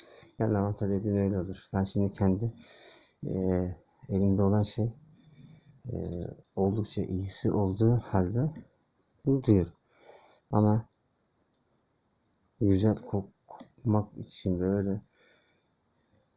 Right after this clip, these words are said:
kullanacaksanız belki güzel kokar ama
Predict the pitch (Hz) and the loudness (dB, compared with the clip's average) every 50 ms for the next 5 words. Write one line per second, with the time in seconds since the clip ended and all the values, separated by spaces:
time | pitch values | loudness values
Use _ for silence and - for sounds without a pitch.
0 | _ _ _ - 95 98 98 95 117 113 113 - - 110 135 147 - - - - | _ _ _ 2 4 6 6 6 4 0 -2 -2 -2 -2 -2 -2 -6 -10 -18 -20
1 | - - - - _ _ - - _ _ - - - _ _ _ _ _ _ _ | -20 -20 -20 -20 _ _ -20 -20 _ _ -20 -20 -20 _ _ _ _ _ _ _
2 | _ - - - _ _ _ _ _ _ - - _ _ _ _ _ - - _ | _ -20 -20 -20 _ _ _ _ _ _ -20 -20 _ _ _ _ _ -20 -20 _
3 | _ _ _ _ _ _ 104 101 101 101 - 117 117 113 117 117 120 117 - - | _ _ _ _ _ _ -4 -2 -2 -2 -4 -4 -4 -2 -2 -2 -4 -4 -6 -8
4 | 113 110 - - 165 - 175 175 190 220 240 254 247 | -8 -8 -6 -6 -6 -4 -4 -4 -4 -4 -4 -4 -4